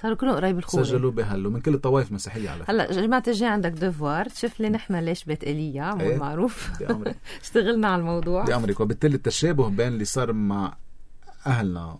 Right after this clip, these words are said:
Speaker 2: باللي صار بالجبل هو نفس الشيء.
Speaker 1: اللي صار معنا.
Speaker 2: وبيحكي كمان الله يرحمه جون شرف، بيحكي عن الميثاق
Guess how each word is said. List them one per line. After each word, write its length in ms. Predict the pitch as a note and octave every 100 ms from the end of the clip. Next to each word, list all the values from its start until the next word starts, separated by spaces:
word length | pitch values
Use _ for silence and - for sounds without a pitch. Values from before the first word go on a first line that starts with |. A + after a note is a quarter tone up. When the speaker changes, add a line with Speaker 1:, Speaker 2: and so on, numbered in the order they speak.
| -
Speaker 2:
باللي 280 | G2 G2 F#2+
صار 300 | - A#2+ G#2
بالجبل 720 | F#2+ A2 G#2 E2+ F2 A#2+ C3 -
هو 220 | - C#3+ C#3
نفس 220 | C#3+ C3+
الشيء. 300 | - A2 G2+ -
Speaker 1:
اللي 120 | G#3
صار 300 | G3 F#3 D#3
معنا. 60 | D3
Speaker 2:
وبيحكي 240 | D#3 D3+
كمان 300 | B2 A#2+ C#3
الله 120 | A#2+
يرحمه 300 | B2+ - A2+
جون 140 | G2+ G2
شرف، 320 | F#2 E2+ -
بيحكي 260 | C3+ C3+
عن 300 | G2 G2 F#2 - - - - - F2+
الميثاق 440 | G2 G2+ -